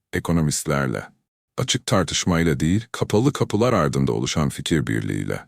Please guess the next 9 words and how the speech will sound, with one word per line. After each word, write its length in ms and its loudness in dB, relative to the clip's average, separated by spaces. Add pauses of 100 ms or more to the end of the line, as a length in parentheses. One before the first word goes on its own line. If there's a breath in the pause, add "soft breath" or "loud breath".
(600)
Son 380 2
yüzyılda 800 2
küresel 400 4
ekonomiyi 480 2
yönlendiren 680 4
neredeyse 480 4
tüm 240 2
temel 380 2
fikirler 640 -6